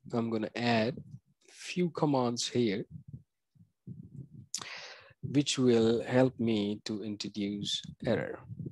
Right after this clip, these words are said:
And this is a very interesting error. That's why, that's why I chose it. And I'll show you why. Okay, now what we need to do, we need to go back and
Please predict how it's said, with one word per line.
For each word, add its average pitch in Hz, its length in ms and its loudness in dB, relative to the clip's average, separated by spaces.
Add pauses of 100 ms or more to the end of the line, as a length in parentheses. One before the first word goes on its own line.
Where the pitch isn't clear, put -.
(120)
And 139 160 0
this 160 200 6
is 170 80 4
a 151 60 6
very 156 300 6
interesting 131 640 2
error. 104 160 4
That's 117 260 0
why, 117 280 -2 (340)
that's 120 260 -2
why 113 360 0 (500)
I 104 140 0
chose 104 420 0
it. - 240 -4 (560)
And 131 100 0
I'll 139 140 6
show - 240 0
you 90 240 -2 (640)
why. - 380 0 (880)
Okay, 180 220 -2
now 127 580 2 (1080)
what 135 200 -2
we 156 80 6
need 151 180 6
to 139 100 -2
do, 123 460 4 (1400)
we 131 80 2
need 127 120 0
to 123 80 4
go 127 280 6
back 113 380 4 (360)
and 98 480 0